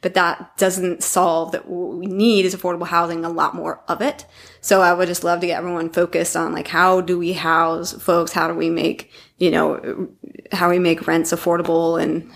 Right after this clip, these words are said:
um, you know, I grew up with a single mom. We rented, and it was, you know, the only reason I was able to get the, you know, the education that I had, um, was that she had, a,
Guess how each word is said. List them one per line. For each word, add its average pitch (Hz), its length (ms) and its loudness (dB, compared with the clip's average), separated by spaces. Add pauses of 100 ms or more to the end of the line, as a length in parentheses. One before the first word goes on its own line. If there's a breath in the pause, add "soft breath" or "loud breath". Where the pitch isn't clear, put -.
um, 156 520 -2 (400 soft breath)
you 175 120 2
know, 139 160 0
I 180 520 4 (240)
grew 180 260 4
up 165 260 4
with 180 160 0
a 175 60 -2
single 165 320 -2
mom. 170 580 2
We 185 240 2
rented, 160 760 -2
and 170 280 0
it - 140 -4
was, 160 600 -2
you 180 140 -4
know, 156 400 -4 (100)
the 175 300 0
only 170 540 2
reason 190 480 4
I 165 120 4
was 165 160 0
able 165 300 0
to 165 160 -6
get 156 260 -2
the, 160 320 -2 (340 loud breath)
you 170 120 -4
know, 147 80 -2
the - 120 -4
education 165 840 0
that 151 300 -2
I - 100 0
had, 160 680 0 (120)
um, 156 440 -2 (320 loud breath)
was 175 180 2
that 156 340 0
she 165 260 -2
had, 170 380 0
a, 165 160 0